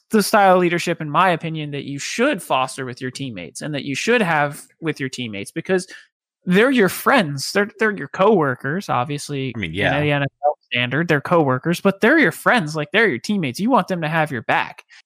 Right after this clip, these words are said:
Speaker 1: And how are they supposed to know when to step in and, and take your back and hold, like, hold you up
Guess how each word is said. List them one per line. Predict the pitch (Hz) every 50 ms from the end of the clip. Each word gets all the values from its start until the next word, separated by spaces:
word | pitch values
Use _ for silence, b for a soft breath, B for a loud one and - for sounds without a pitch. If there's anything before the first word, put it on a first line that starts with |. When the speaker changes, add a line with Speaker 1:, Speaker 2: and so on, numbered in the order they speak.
| _ _ _ _ -
Speaker 1:
And | 170 170 175 170 165 143 - _ _ _ _ _ -
how | 120 175 185 214 254
are | 254 233
they | 226 226
supposed | 208 - 202 - 226 208 208 - -
to | 196
know | 185 175 185 185 185
when | 180 170 180 175 180
to | 170 165
step | - - - - 190 175 170 -
in | 185 180 170 165
and, | 147 147 151 - _ _ _ _ _
and | 160 151 139 139 - _ _ _ _ _ _
take | - - 202 233 254 -
your | - 180 170
back | 143 156 123 113 104 - - - -
and | 139 135 135 -
hold, | - - 180 202 233 - 151
like, | 160 143 117 -
hold | - 175 185 196 196 214 175
you | 196 202 190 175
up | 170 - - - _